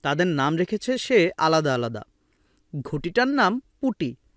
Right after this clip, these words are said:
ঘটিটা একদিন হাত থেকে পড়ে গিয়ে তুবড়ে গেল। মিনু সে কি কান্না!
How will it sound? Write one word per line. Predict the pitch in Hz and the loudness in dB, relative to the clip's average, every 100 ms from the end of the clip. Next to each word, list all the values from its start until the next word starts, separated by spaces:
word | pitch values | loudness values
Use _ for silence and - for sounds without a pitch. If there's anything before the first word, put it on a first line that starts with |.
| _ _ _ _ - | _ _ _ _ -12
ঘটিটা | 135 170 220 285 311 | -6 -4 -2 2 2
একদিন | 240 190 202 262 _ _ | 2 0 0 -6 _ _
হাত | - 160 - | -4 -2 0
থেকে | 262 262 220 240 _ | -2 2 2 0 _
পড়ে | 170 180 | 4 6
গিয়ে | 220 262 202 - _ | 6 4 4 2 _
তুবড়ে | 240 180 160 | -2 2 2
গেল। | 135 120 120 - _ _ _ 165 | 2 -4 -10 -14 _ _ _ -4
মিনু | 202 240 | 0 0
সে | - - 185 - | -2 0 0 2
কি | 233 214 _ | -4 -4 _
কান্না! | 175 180 202 202 190 151 123 | 4 4 4 4 4 2 -2